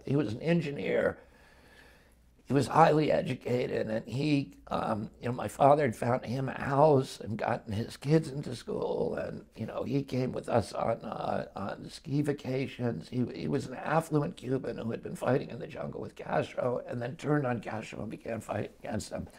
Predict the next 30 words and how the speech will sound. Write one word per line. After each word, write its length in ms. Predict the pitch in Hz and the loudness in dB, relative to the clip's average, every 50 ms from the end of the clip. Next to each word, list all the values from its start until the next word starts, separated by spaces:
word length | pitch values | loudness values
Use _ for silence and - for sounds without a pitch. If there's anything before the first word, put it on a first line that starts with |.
| - - - - - 104 101 - - - _ _ _ _ _ _ _ _ _ - - - - - - - - - | -20 -20 -20 -20 -20 -20 -20 -20 -20 -20 _ _ _ _ _ _ _ _ _ -20 -20 -20 -20 -20 -20 -20 -16 -6
My, 300 | 185 - 135 135 165 - - - - - - | 0 4 6 6 6 4 0 -12 -16 -8 -2
my 140 | - 143 | 0 0
family 520 | 135 - - - 165 185 202 185 185 170 120 | 2 4 6 10 12 12 12 12 10 8 6
had 280 | 117 110 139 147 139 | 6 8 10 10 10
a, 380 | 123 135 135 135 139 147 131 - - - | 10 8 6 6 2 2 0 -2 -4 -2
you 100 | 151 135 | 0 0
know, 220 | 139 - 131 127 | 2 2 2 2
some 320 | 113 113 - 151 170 185 202 | 2 0 2 4 6 8 8
of 80 | 208 | 8
the 60 | 165 - | 6 2
Cubans, 760 | - - 139 143 143 - - 127 135 117 101 98 - - - _ _ - - - - _ _ _ _ _ _ _ _ - - | 2 2 4 4 4 4 4 2 2 2 0 -2 -4 -8 -12 _ _ -20 -20 -20 -20 _ _ _ _ _ _ _ _ -14 -6
a 100 | - - | -4 -2
lot 240 | - - - 156 180 | 4 8 10 10 10
of 80 | 180 - | 10 8
the 60 | 117 | 0
Cubans 360 | - 135 139 127 120 131 95 | 2 4 4 4 4 2 0
had 180 | 107 127 - - | -2 -2 -2 -2
turned 260 | - 135 139 120 - | 0 0 0 0 0
on 100 | - - | -2 -2
my 120 | 104 104 | -4 -4
family 440 | - - - 113 101 - - - - - - | -2 0 0 0 0 -2 -4 -8 -10 -8 -8
by 140 | - 87 87 - - | -6 -6 -6 -6 -6
then. 180 | - - 85 - - _ _ _ _ _ _ _ _ _ _ _ - - - _ - - - - - - - | -6 -6 -6 -8 -12 _ _ _ _ _ _ _ _ _ _ _ -20 -20 -20 _ -18 -18 -18 -18 -20 -18 -8
But 140 | - - - | 0 2 4
Harry 340 | - - 131 156 160 135 123 | 4 8 8 10 10 10 8
Ruiz 560 | 143 131 98 - - 139 131 127 120 101 - | 6 4 4 4 4 4 6 4 4 2 0
stayed 240 | - - 110 110 - | -2 0 0 0 0
very, 240 | - 123 123 120 | -2 -2 -2 -2
very 220 | - - - - 117 | -2 -4 -4 -4 -4
loyal. 460 | 110 - - - - - - - | -4 -2 -2 0 -2 -2 -4 -6